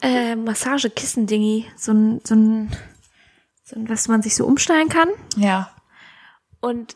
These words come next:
Speaker 1: äh, das war geil, muss ich sagen.
Speaker 2: Ja.
Speaker 1: Das war cool, weil das konnte auch warm
Speaker 2: Geil.
Speaker 1: werden.
Speaker 2: Geil. Und
Speaker 1: Ja,
Speaker 2: massieren.
Speaker 1: und das hatte dann so zwei, so zwei Knubbels
Speaker 2: Geil.
Speaker 1: drin. Und das war richtig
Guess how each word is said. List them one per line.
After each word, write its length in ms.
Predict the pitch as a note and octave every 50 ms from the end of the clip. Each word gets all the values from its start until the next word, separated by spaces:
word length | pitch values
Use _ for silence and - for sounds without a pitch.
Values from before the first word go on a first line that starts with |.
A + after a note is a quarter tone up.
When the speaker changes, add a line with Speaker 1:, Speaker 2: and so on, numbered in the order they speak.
| _ -
Speaker 1:
äh, 180 | A#3+ A3 G#3 G3
das 200 | A3 C#4 - -
war 80 | E4+ E4
geil, 320 | - G#3+ G3 F#3 F#3 F3+
muss 180 | F3+ F#3+ F#3 -
ich 100 | - -
sagen. 400 | F3+ F#3+ G3+ G3+ G#3 G3+ G3+ - _ _ _ _ _ _ _ _ _ _ _ _ - G#3+
Speaker 2:
Ja. 340 | A#3 A#3 F#3+ E3 F3+ - - _ _ -
Speaker 1:
Das 140 | - G3 - C4+
war 80 | E4 - -
cool, 200 | B3+ G3+ F#3 F#3+ -
weil 120 | - G#3
das 140 | G#3+ A3+ -
konnte 280 | - A#3+ A3+ A3+ - -
auch 140 | G3 F#3+ F3+
warm 240 | F#3+ F#3 G3 B3 G4 - - - - -
Speaker 2:
Geil. 220 | - - - - - - _ _ _ _ _
Speaker 1:
werden. 240 | - B3+ C4 D4+ G4 - _ _ _ _ _ _ _ _ _ _ _ _ _
Speaker 2:
Geil. 240 | - - - - - _ _ _ _ - -
Und 140 | B3 B3+ A#3+
Speaker 1:
Ja, 60 | A3
Speaker 2:
massieren. 220 | G#3 - - G#3 A3
Speaker 1:
und 60 | G#3+ G#3+
das 60 | -
hatte 180 | A3 - G#3+
dann 180 | G3 G#3 G3+ G3
so 100 | G3+ G3
zwei, 460 | - - - G3+ G3+ G3+ G#3 G#3 - - _
so 140 | - G3+ F#3+
zwei 500 | - - - G3+ G3 G3 G3 G3+ G#3 -
Knubbels 520 | - G#3 G3+ A3 A#3+ C#4+ D#4+ F4+ E4+ - -
Speaker 2:
Geil. 220 | - - - -
Speaker 1:
drin. 140 | D#4 E4 E4+ - - - - - -
Und 160 | - A#3 A3 B3+
das 160 | - - -
war 120 | F4+ E4+
richtig 280 | E4+ - - - -